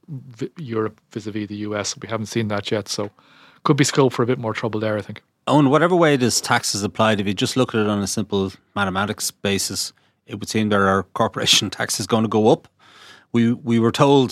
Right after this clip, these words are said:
Speaker 2: that, uh, a couple of billion was vulnerable to this O E C D process, and maybe that'll turn out to be true, I don't know. But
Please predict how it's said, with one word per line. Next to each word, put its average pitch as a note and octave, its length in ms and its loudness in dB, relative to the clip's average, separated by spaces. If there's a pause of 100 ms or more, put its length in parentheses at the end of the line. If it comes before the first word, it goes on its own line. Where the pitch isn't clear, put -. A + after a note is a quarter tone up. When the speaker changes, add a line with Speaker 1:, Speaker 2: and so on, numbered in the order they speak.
Speaker 2:
that, A2+ 400 -2
uh, G#2+ 280 -6
a A#2+ 80 -10
couple A2 240 0
of G2 60 0
billion G#2+ 400 2
was G2+ 340 0
vulnerable G#2 480 0
to - 160 -10
this G2+ 220 -2
O G2+ 140 -2
E G2+ 60 -2
C - 180 -8
D G2+ 140 -2
process, F#2+ 420 -8
and F#2 80 -10
maybe B2 180 -2
that'll E2+ 200 -8
turn G2 180 -6
out F#2 80 -6
to - 60 -16
be E2 80 -20
true, G2+ 220 -4
I F#2 60 -4
don't G2 140 -4
know. G2+ 160 -2
But F#2+ 200 -6